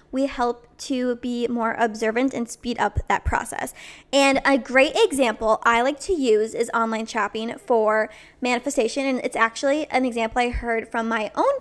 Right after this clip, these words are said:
coach and teacher, Catherine Zenkina, the Manifestation Babe, which she is an amazing resource. You should go follow her if you don't already. I highly recommend her. But what she likes to say is, "Manifestation is quite simply as easy as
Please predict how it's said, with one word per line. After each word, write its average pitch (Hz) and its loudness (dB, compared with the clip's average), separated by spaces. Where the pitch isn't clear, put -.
coach 220 2
and 254 -4
teacher, 220 -4
Catherine 262 4
Zenkina, 247 -2
the 226 0
Manifestation 226 0
Babe, 247 -2
which 233 -4
she - -4
is 240 0
an 269 0
amazing 302 6
resource. 226 0
You 254 -6
should 233 -8
go 311 8
follow 254 4
her 262 2
if 247 0
you 254 2
don't 240 0
already. 220 4
I 220 2
highly 294 6
recommend 262 2
her. - -4
But - 6
what 240 0
she - 4
likes 403 0
to 277 -4
say 240 2
is, 233 4
"Manifestation 302 -2
is 247 -4
quite - -4
simply 339 0
as 262 2
easy 247 -2
as 233 0